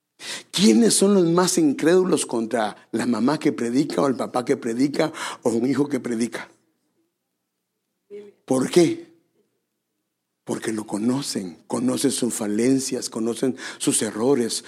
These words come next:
sus pies de barro. Pero la, la demás pueblo que no lo conoce le recibe la palabra. ¡Guau! ¡Qué palabra! ¿Vos cómo te usó el Señor?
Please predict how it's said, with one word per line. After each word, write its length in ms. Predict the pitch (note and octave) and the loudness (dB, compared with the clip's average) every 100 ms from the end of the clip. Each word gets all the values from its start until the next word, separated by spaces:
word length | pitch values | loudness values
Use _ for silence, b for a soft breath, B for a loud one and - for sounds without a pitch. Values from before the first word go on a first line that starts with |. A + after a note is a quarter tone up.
| B B | B B
sus 240 | C#3 - | -4 -2
pies 300 | - A#2+ A#2+ | -2 -2 -2
de 100 | A2 | -4
barro. 480 | G#2+ - - C#3 - _ _ _ _ _ _ _ _ _ _ _ _ _ _ _ _ _ _ _ _ _ - | -6 -6 -8 -10 -16 _ _ _ _ _ _ _ _ _ _ _ _ _ _ _ _ _ _ _ _ _ -6
Pero 140 | - | -2
la, 260 | C3+ A#2+ - - B B | 2 2 0 -2 B B
la 180 | C#3 A#2+ | 0 2
demás 320 | B2+ C3+ D3+ | 2 2 4
pueblo 280 | F#3+ F3+ C#3+ | 4 4 4
que 100 | C#3 | 2
no 100 | E3+ | 4
lo 140 | F3+ | 2
conoce 400 | F3 F#3+ B3 G3+ | 2 2 2 2
le 120 | D#3 | 2
recibe 320 | C3 B2+ E3 | 0 2 4
la 140 | D#3+ - | 4 2
palabra. 560 | C#3 A3+ D#4+ D4 - - _ _ _ _ | 2 2 4 2 -2 -12 _ _ _ _
¡Guau! 480 | D#3+ D3 D#3 - - | 0 4 4 2 -4
¡Qué 140 | - | -4
palabra! 840 | - - - - C#3 F#3 F#3 C3 C3 | -4 -2 -2 0 0 2 2 2 0
¿Vos 340 | F3+ F#3 - | 2 2 2
cómo 320 | - D3 A2+ | 0 -2 -2
te 100 | - | -4
usó 160 | B2+ D3 | -2 -2
el 80 | B2+ | 0
Señor? 460 | - A2 - - | -4 -2 -2 -2